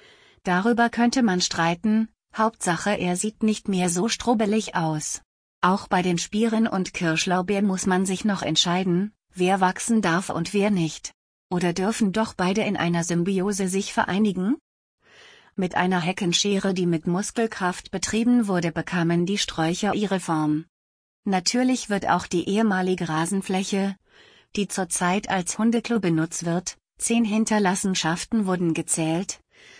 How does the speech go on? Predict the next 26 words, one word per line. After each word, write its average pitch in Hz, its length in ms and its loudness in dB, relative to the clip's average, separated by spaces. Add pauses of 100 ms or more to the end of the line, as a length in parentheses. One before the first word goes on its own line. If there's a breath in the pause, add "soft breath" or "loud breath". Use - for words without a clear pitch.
(120)
überarbeitet 190 800 0
und 185 220 -2
zu 202 100 -4
einer 175 240 0
kleinen 208 420 0
Blumenwiese 208 760 2
angelegt, 156 720 -2 (220)
damit 190 300 0
sie 170 140 2
pflegeleicht 185 800 -2
wird. 160 360 -4 (420)
Soll 175 200 2
man 170 220 2
dann 170 220 0
mit 175 200 -2
hässlichen 226 480 0
Schildern 226 420 2
die 208 140 -2
Blumenwiese 196 680 2
schützen 233 460 0
oder 190 320 -2
regelt 180 340 0
sich - 220 -4
dies 240 260 -2
von 190 220 -2
alleine? 170 640 0